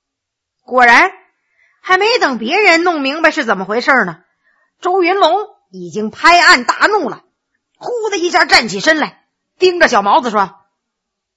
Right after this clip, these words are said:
：“你是什么人，竟敢如此放肆，恣意凌辱大臣？”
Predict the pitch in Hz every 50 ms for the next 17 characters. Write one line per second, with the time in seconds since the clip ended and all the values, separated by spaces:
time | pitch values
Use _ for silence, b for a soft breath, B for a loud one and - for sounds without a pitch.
0 | _ _ _ _ _ _ _ _ _ _ _ _ _ 185 269 311 269 233 226 294
1 | - 269 415 508 494 - 233 208 202 180 - _ _ _ _ _ _ _ _ _
2 | _ - 247 208 202 202 190 190 180 269 403 539 508 - - 349 - - 440 403
3 | 294 233 220 285 294 - - _ _ _ _ _ _ _ _ - 330 320 254 226
4 | 254 294 277 226 196 202 262 392 466 440 311 285 339 - - - - - 320 302
5 | - 294 349 370